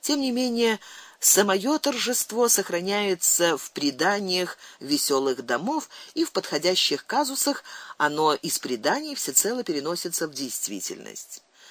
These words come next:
Словно о каком-то празднике мечтают о таких торжествах акулы-тётушки и их верные фактотумы Сашеньки-матушки. Сюжет подобного торжества составляет молодая непорочная девушка.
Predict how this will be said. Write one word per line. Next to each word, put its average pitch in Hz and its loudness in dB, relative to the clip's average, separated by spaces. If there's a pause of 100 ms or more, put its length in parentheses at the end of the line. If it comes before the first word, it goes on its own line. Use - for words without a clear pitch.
(280)
Словно 151 4
о 143 4
каком-то 165 -2
празднике 160 0 (220)
мечтают 143 0
о 131 -4
таких 135 -4
торжествах 131 0
акулы-тётушки 143 0 (240)
и 208 4
их - -4
верные 202 2 (200)
фактотумы 208 0
Сашеньки-матушки. - -4 (880)
Сюжет 294 6
подобного 277 6
торжества 254 2
составляет 269 4
молодая 214 4
непорочная 233 -2
девушка. 113 -4